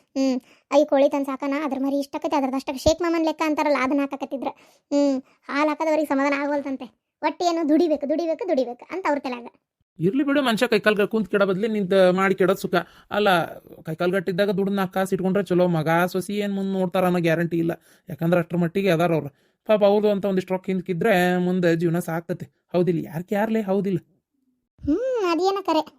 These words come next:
Speaker 1: ಹೋಗ್ಲಿ ಬಿಡ್ರಿ. ಆ, ಇದು ಮೂಲಂಗಿ ಬೇಳೆ ಸಾರು ಮಾಡೀನಿ, ಆಮೇಲೆ ಬಿಸಿ ಅನ್ನ ಮಾಡೀನಪ್ಪಿ, ನಂಗೂ ಹೆಚ್ಚಿಗೆ ಏನೂ ಮಾಡೋಕ್ಕಾಗ್ಲಿಲ್ಲ. ಬರ್ರಿ, ಊಟ ಮಾಡಿ ಬರ್ರಿ.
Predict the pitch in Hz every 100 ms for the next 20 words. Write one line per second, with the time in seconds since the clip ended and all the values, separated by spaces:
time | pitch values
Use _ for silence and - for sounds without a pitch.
0 | _ _ _ _ _ 339 320 294 277 -
1 | - - 302 294 370 330 349 359 349 330
2 | 330 320 311 285 381 - _ _ - 330
3 | 294 285 339 320 294 277 277 277 269 294
4 | 285 302 294 294 269 277 277 294 277 _
5 | _ - 330 - _ - 349 330 302 277
6 | -